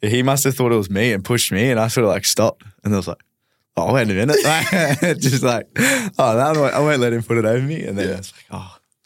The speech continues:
Speaker 1: Yeah, and then we just got rissoled, so
Speaker 2: Yeah.
Speaker 1: I probably shouldn't have done it. <laughs>
Speaker 2: <laughs> Oh, nah, I reckon it was, mate, it was a great start to the game.
Speaker 1: Yeah,
Speaker 2: It was a
Speaker 1: nah,
Speaker 2: great
Speaker 1: it's really
Speaker 2: start.
Speaker 1: funny, but looking back on it, it was funny.
Speaker 2: Yeah,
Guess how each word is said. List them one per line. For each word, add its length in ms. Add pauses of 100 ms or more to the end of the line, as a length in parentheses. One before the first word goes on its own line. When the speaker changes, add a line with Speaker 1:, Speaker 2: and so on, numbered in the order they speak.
(440)
Speaker 1:
Yeah, 100
and 80
then 80
we 60
just 180
got 160
rissoled, 460
so 340
Speaker 2:
Yeah. 140
Speaker 1:
I 40
probably 220
shouldn't 220
have 60
done 180
it. 140
<laughs> 360
Speaker 2:
<laughs> 40
Oh, 360
nah, 260
I 160
reckon 140
it 260
was, 140
mate, 140
it 40
was 100
a 40
great 260
start 240
to 60
the 100
game. 320
Speaker 1:
Yeah, 220
Speaker 2:
It 40
was 100
a 40
Speaker 1:
nah, 100
Speaker 2:
great 100
Speaker 1:
it's 140
really 120
Speaker 2:
start. 220
Speaker 1:
funny, 240
but 160 (480)
looking 280
back 240
on 140
it, 40
it 20
was 120
funny. 420
Speaker 2:
Yeah, 340